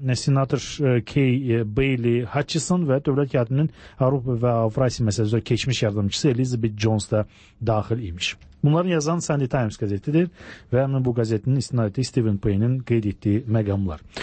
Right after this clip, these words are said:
Amerikada bu qalmaqal yaratdı. Azərbaycanda isə,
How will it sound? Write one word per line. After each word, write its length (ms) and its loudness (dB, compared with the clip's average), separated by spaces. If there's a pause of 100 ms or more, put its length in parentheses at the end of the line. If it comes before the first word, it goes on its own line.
(600)
Amerikada 440 2
bu 80 -2
qalmaqal 460 0
yaratdı. 480 0
Azərbaycanda 720 0
isə, 300 0